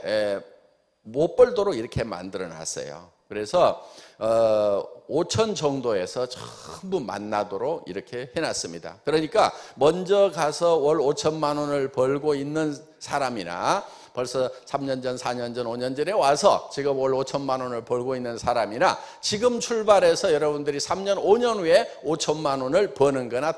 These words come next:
똑같다 하는 거예요. 그렇기 때문에,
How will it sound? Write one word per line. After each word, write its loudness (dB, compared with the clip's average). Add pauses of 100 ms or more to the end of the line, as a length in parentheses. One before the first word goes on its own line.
(140)
똑같다 6
하는 0
거예요. -6 (580)
그렇기 2
때문에, 0